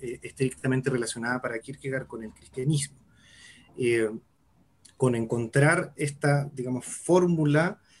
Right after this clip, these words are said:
que es la fórmula de la fe, finalmente para Kierkegaard, que nos saque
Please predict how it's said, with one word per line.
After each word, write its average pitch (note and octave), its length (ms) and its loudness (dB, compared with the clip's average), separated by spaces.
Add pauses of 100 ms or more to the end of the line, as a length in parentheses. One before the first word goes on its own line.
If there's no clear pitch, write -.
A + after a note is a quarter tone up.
(160)
que C#3 100 2
es C3+ 160 2
la G#2+ 100 -4
fórmula A#2 480 -2
de A#2+ 120 -4
la A#2 100 -4
fe, E3 440 2
finalmente C#3 600 2
para C#3 240 -2
Kierkegaard, D3+ 480 -4
que D3 100 0
nos C3 160 0
saque C#3+ 520 2